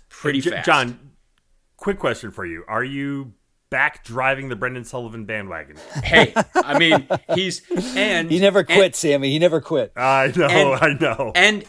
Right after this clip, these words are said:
Speaker 1: and, right, he works his ass off. His progression from Howard to Nebraska through this game looks like what? Like GameStop stock from the Robin Hood era,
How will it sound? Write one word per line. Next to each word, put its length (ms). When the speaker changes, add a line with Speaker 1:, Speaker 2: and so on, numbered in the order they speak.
Speaker 1:
and, 480
right, 360
he 200
works 300
his 160
ass 260
off. 340
His 400
progression 640
from 240
Howard 600
to 100
Nebraska 720
through 240
this 220
game 400
looks 180
like 240
what? 200
Like 180
GameStop 640
stock 420
from 220
the 80
Robin 380
Hood 200
era, 300